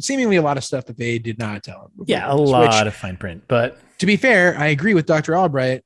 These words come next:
Speaker 1: when he later on says, "You weren't asking very good questions." <laughs>
Speaker 2: <laughs> I actually agree with you on that one too. <laughs> It's like,
Speaker 1: Right.
Speaker 2: yeah, dude, you're asking
Speaker 1: Great point.
Speaker 2: Yeah.
Speaker 1: <laughs>
Speaker 2: You wanna
Speaker 1: Yeah, this
Speaker 2: cheat
Speaker 1: is
Speaker 2: death?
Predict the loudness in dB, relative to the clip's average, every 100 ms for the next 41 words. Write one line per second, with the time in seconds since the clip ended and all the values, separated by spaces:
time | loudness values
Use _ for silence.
0 | _ -6 -4 -2 -2 -2 -6 -6 -4 -4
1 | -6 -12 _ -6 -4 -2 -2 -2 -4 -6
2 | -8 -6 -4 -4 -2 -2 -4 -6 -8 -14
3 | -16 -16 -18 -20 _ -2 0 -6 -2 -2
4 | 0 4 2 2 0 4 4 2 0 0
5 | 0 2 2 2 0 2 2 0 -8 0
6 | -2 -2 -10 -6 -4 -2 -2 -2 -2 -2
7 | -2 0 0 0 2 2 4 2 2 _
8 | _ -2 0 -4 -4 -6 -4 -10 -10 -16
9 | _ -14 -14 -20 _ _ -12 -2 2 2
10 | 2 4 4 4 2 0